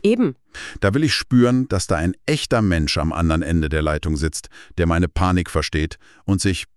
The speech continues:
Speaker 2: ja, buchstäblich für mein Problem zerreißt.
Speaker 1: Ganz genau. Empathie lässt sich technologisch wunderbar simulieren, aber Solidarität eben nicht.
Speaker 2: Starker Punkt.
Speaker 1: Der menschliche Berater im Reisebüro wird in Zukunft also viel weniger der Typ sein,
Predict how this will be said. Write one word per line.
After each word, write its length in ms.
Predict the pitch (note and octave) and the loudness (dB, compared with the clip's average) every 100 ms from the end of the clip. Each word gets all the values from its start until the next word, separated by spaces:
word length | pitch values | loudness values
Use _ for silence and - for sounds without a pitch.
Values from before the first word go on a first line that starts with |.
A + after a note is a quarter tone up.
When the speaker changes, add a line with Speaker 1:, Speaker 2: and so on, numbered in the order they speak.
| - | -2
Speaker 2:
ja, 220 | G2+ A2+ - | 0 0 -2
buchstäblich 540 | - A#2+ - A2+ A#2+ G#2+ | -2 -2 0 0 -2 0
für 80 | G#2 | 2
mein 180 | F#2 | 2
Problem 440 | F2+ G#2 D2+ E2 G#2+ | 0 -2 0 0 0
zerreißt. 520 | G2+ C2+ C#2+ - - | -2 -2 -2 -4 -4
Speaker 1:
Ganz 240 | G3 G#3 | -2 -2
genau. 400 | - A3+ C4 F#3+ - - - - | 0 2 2 0 -4 -18 -20 -4
Empathie 600 | G#3 G3 F3+ - A#3+ E4 - | -2 0 -2 0 2 2 2
lässt 240 | A3 G#3+ | -2 -2
sich 140 | G#3 - | -4 -2
technologisch 720 | A#3+ - B3+ A3 A3+ A3 G3+ | -2 0 2 2 2 0 -2
wunderbar 480 | D#3 A3 A3+ F#3 F3+ | 0 2 4 2 0
simulieren, 600 | D#3+ D#3+ C#3+ C#3+ E3+ C4+ - - - | 0 0 0 0 2 0 -2 -12 -6
aber 240 | - F3+ F3 | 0 2 2
Solidarität 800 | E3 E3+ D#3+ D3 D3 - C3+ B2 | 2 2 0 0 -2 -2 -4 -2
eben 260 | D#3 F#3+ | -2 2
nicht. 300 | C#4 G3+ - - | 2 0 -4 -16
Speaker 2:
Starker 340 | - E2+ D#2 D2+ | -2 0 0 0
Punkt. 280 | D2 C2+ - _ | -2 -2 -8 _
Speaker 1:
Der 320 | F3 E3+ E3 | 2 2 2
menschliche 800 | E3 E3 E3 F#3 D#4 - C#4 C4 | 2 0 2 2 2 -2 0 0
Berater 840 | F#3+ E3+ C#3+ D#3 F#3+ A#3 A3 A3 - | 0 0 0 0 0 0 0 0 0
im 200 | F3+ E3 | 0 0
Reisebüro 720 | D3+ D#3 C#3+ C3 B2+ A2+ - _ | 0 -2 -4 -6 -6 -6 -8 _
wird 200 | F3+ F3+ | -4 0
in 120 | F#3 | -2
Zukunft 720 | - - D#4 - D4 D4+ - | -2 -4 -2 2 2 2 -2
also 260 | F#3+ F3 F3+ | -4 -2 -4
viel 560 | - - A#3+ C4 D#3 | -4 -2 0 0 0
weniger 440 | D#3+ G#3+ A#3 E3+ D3 | 0 4 4 4 2
der 180 | D3 C#3+ | 0 -2
Typ 240 | - D3+ | -4 -6
sein, 320 | - D#3+ E3+ | -2 2 2